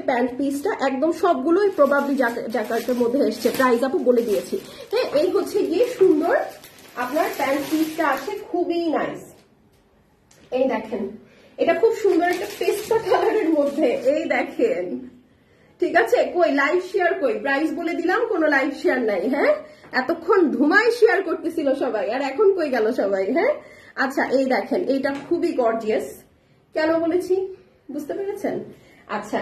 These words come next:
এই গেল, এখন মনে হয় সবাই order করতে চলে গেছে নাকি? আচ্ছা, এই হচ্ছে গিয়ে ড্রেসটা, বিসমিল্লাহ। এই দেখেন, এটা খুব সুন্দর একটা pista কালারের মধ্যে আছে, আমি এটা একটু সুন্দর করে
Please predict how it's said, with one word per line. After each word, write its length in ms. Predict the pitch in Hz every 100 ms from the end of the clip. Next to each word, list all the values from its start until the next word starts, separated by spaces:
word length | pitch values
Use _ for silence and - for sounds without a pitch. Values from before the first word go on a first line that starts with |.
| 240
এই 60 | 247
গেল, 100 | 240 220
এখন 120 | 277 285
মনে 100 | 330
হয় 100 | 330
সবাই 220 | 302 294 277
order 180 | 247 277
করতে 180 | 269 262 269
চলে 200 | 233 220
গেছে 260 | 254 214 240
নাকি? 260 | 349 262 269 - - - - - 254
আচ্ছা, 220 | 254 - 233 247
এই 100 | 320 370
হচ্ছে 260 | 392 - 415 285
গিয়ে 140 | 349 302
ড্রেসটা, 520 | 254 269 - - 214 - - - _ -
বিসমিল্লাহ। 580 | 214 - 226 202 180 - -
এই 80 | 214
দেখেন, 180 | 196 233
এটা 80 | 233 262
খুব 100 | 349 -
সুন্দর 260 | 294 277 262
একটা 260 | 262 339 622 - - - _ _ -
pista 300 | 311 - 320
কালারের 420 | 311 247 240 226 214
মধ্যে 240 | 185 247
আছে, 180 | 214 - 370
আমি 100 | 214
এটা 120 | -
একটু 320 | - _ - 285 285
সুন্দর 240 | 240 240 240
করে 140 | 233